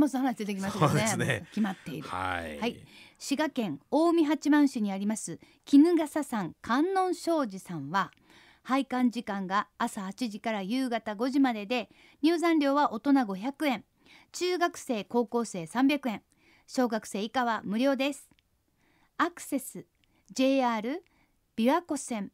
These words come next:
Speaker 1: 能登川駅から近江鉄道湖北バス神崎線、八日市駅、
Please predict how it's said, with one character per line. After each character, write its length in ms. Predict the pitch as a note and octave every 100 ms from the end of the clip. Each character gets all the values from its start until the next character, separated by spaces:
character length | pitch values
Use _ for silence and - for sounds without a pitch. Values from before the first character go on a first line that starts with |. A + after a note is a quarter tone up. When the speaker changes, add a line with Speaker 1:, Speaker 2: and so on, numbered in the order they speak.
| -
Speaker 1:
能 80 | A3
登 200 | B3+ F#4
川 220 | F4+ F4
駅 200 | D4+ C#4
か 120 | -
ら 200 | D4 A#3 -
近 300 | C4 E4 E4+
江 40 |
鉄 320 | C#4+ C#4+ - G3+
道 320 | F3 D3+ -
湖 300 | - A3 C#4+ -
北 100 | A3+
バ 140 | A3
ス 120 | - _ _ -
神 200 | B3 A#3
崎 160 | A3
線、 200 | - F#3 - _ _ _ -
八 360 | D4 E4+ E4 D4+
日 280 | D4+ D4+ C4
市 380 | - C4 C4 - _ -
駅、 320 | A#3 G#3+